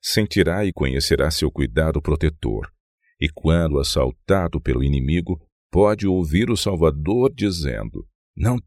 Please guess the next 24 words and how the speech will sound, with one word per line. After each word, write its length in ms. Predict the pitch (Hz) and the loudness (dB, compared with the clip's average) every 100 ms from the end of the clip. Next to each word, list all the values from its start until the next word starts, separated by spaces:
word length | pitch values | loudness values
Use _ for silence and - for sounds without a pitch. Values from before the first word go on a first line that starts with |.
| _ | _
temas, 680 | 92 110 92 69 - - - _ _ - | -2 -2 -2 -6 -8 -8 -8 _ _ -14
que 260 | 69 67 | -4 2
eu 220 | 76 78 78 | 4 4 4
te 140 | 82 | 0
ajudo." 520 | 78 71 64 - - - _ _ _ _ _ _ _ _ _ _ - | 0 -2 -6 -8 -12 -20 _ _ _ _ _ _ _ _ _ _ 0
No 180 | 120 | 0
antigo 400 | 135 - 156 104 | 2 2 2 2
Israel, 520 | 69 67 62 58 55 50 | 0 0 -2 -2 -4 -4
aquele 280 | - 113 | 0 0
que 100 | 113 | 0
fugia 640 | 117 113 85 71 95 123 - | 0 2 2 2 0 2 0
para 360 | - 69 73 71 | 0 0 2 0
o 40 | |
refúgio 720 | 69 67 - 69 82 78 73 - - - - | 0 -2 -2 -4 -2 -2 -4 -8 -20 -14 0
não 240 | 85 127 | 2 2
podia 320 | 127 101 113 | 0 0 0
passar 460 | 123 87 - 104 98 - | 2 0 0 -4 -4 0
parte 400 | 92 107 - 76 | 0 0 -2 -4
de 100 | 67 | -2
seu 220 | - 67 | -2 -2
tempo 340 | 58 82 82 80 | 0 -2 -2 -4
fora 420 | - - 107 101 | -2 4 6 6
da 80 | 76 | 4
cidade 600 | - 71 57 50 50 - | 2 -2 -2 -4 -6 -10